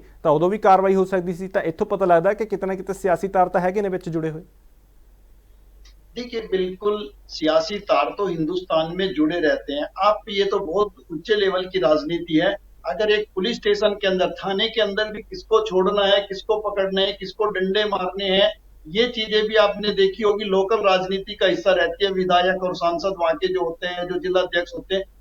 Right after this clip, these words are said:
Speaker 2: उनके इशारे पर लोगों को छोड़ दिया जाता है, उनके इशारे पर पकड़ करके अंदर डाल दिया जाता है।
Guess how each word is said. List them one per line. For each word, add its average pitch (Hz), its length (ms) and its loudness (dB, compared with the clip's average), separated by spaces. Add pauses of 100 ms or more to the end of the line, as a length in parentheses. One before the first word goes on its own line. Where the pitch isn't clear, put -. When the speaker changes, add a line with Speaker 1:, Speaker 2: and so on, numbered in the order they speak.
Speaker 2:
उनके 240 260 -4
इशारे 214 300 4
पर 220 160 -2
लोगों 202 240 0
को 190 100 2
छोड़ 220 260 4
दिया 208 200 2
जाता 196 280 4
है, 202 60 4
उनके 196 220 0
इशारे 190 260 2
पर 190 140 -6
पकड़ 180 260 -4
करके 175 280 -8
अंदर 196 280 0
डाल 160 240 4
दिया 147 180 -4
जाता 139 300 -4
है। 135 120 -10